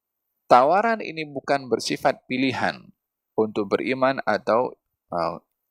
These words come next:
kufur. Eh, seperti kalau seseorang di rumah atau ketua keluarga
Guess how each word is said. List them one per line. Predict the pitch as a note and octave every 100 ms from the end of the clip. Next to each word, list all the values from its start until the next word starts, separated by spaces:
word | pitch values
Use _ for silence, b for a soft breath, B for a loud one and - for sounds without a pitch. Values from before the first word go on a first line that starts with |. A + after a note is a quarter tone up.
| _
kufur. | - - F2+ - - _ _ _ _ _ _ _ _ _ _ _ _ _ _ - B B B B _ -
Eh, | - F2 F2 - - - - - _ A2+ B2+ C#3 _ _ _ _ _ _ _ _ _ _ _ _ _ _ _ _ _
seperti | - G2+ G#2+ - G#2+
kalau | F#2+ E2 F2 G2 A#2 A2+ _ _ _ _ _ _ _ _ _ _ _ _ _ _ _ _ _ _ _ _ _ -
seseorang | - D#2+ - G#2+ A2 G#2 F2+ E2 C#2 - _ _ _ _ _
di | - F#2
rumah | G#2+ G#2+ F2+ -
atau | E2+ E2 E2+ -
ketua | F2 G#2 G2
keluarga | F#2+ G#2 G#2+ G#2 F#2 E2